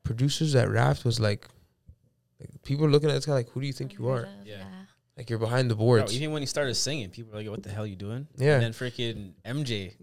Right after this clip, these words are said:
Speaker 3: gave him, like, a little close-up.
Speaker 1: Yeah.
Speaker 3: Like, "Yo, who, who is that?"
Speaker 2: Yeah.
Speaker 3: Kanye's like, "Yeah, that's me." And he's like, "Oh,
Speaker 1: Keep
Speaker 3: keep
Speaker 1: doing
Speaker 3: doing that,
Speaker 1: that.
Speaker 3: keep doing that," you
Speaker 2: Yeah.
Speaker 3: know? So, yeah, people, everyone's not gonna receive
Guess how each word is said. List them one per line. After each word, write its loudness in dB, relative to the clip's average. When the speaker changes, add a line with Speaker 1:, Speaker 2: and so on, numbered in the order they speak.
Speaker 3:
gave -8
him, -8
like, -8
a -10
little -8
close-up. -6
Speaker 1:
Yeah. 2
Speaker 3:
Like, 0
"Yo, -2
who, -6
who -10
is -4
that?" -2
Speaker 2:
Yeah. -8
Speaker 3:
Kanye's -14
like, -14
"Yeah, -8
that's -12
me." -16
And -20
he's -18
like, -2
"Oh, 2
Speaker 1:
Keep 0
Speaker 3:
keep 8
Speaker 1:
doing 10
Speaker 3:
doing -
that, 6
Speaker 1:
that. 6
Speaker 3:
keep 6
doing 10
that," 6
you 8
Speaker 2:
Yeah. 4
Speaker 3:
know? -2
So, -4
yeah, 0
people, -6
everyone's -2
not 2
gonna -6
receive -10